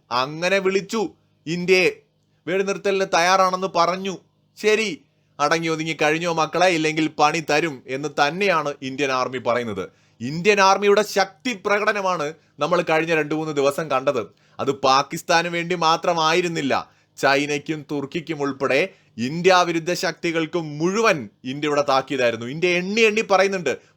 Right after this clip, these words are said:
പാകിസ്ഥാന്റെ പി എൽ ഫിഫ്റ്റീൻ. നമ്മൾ ഇതൊക്കെ റിപ്പോർട്ട് ചെയ്തപ്പോൾ കുറേ പേര് വന്ന്, ഇന്ന് ഒരു വീഡിയോയുടെ താഴെ വന്നിട്ട് ഒരാൾ പറഞ്ഞിട്ടുണ്ട്, "തള്ളു തുടങ്ങിയല്ലോ" എന്ന്. എൻ്റെ പൊന്നു മക്കളെ, ഇന്ത്യൻ ആർമി ഇതാ തെളിവ് സഹിതം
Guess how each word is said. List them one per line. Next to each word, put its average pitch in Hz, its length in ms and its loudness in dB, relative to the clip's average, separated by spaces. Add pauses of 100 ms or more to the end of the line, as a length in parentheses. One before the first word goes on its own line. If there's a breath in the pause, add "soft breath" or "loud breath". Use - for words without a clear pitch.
പാകിസ്ഥാന്റെ 147 600 0
പി 147 180 -8
എൽ 156 200 -2
ഫിഫ്റ്റീൻ. 143 400 -8
നമ്മൾ 185 260 2
ഇതൊക്കെ 226 240 0
റിപ്പോർട്ട് 202 360 0
ചെയ്തപ്പോൾ 196 200 0
കുറേ 175 300 0
പേര് 196 220 0
വന്ന്, 185 200 -2
ഇന്ന് 202 240 -4
ഒരു 233 180 2
വീഡിയോയുടെ 214 400 0
താഴെ 185 220 2
വന്നിട്ട് 190 240 -2
ഒരാൾ 180 220 2
പറഞ്ഞിട്ടുണ്ട്, 165 480 -2 (260 soft breath)
"തള്ളു 175 280 4
തുടങ്ങിയല്ലോ" 165 460 -2
എന്ന്. 135 140 -6
എൻ്റെ 143 120 -4
പൊന്നു 170 360 -4
മക്കളെ, 139 500 2 (200 soft breath)
ഇന്ത്യൻ 190 480 0
ആർമി 196 300 4
ഇതാ 190 180 6 (140)
തെളിവ് 202 380 2
സഹിതം 190 540 -2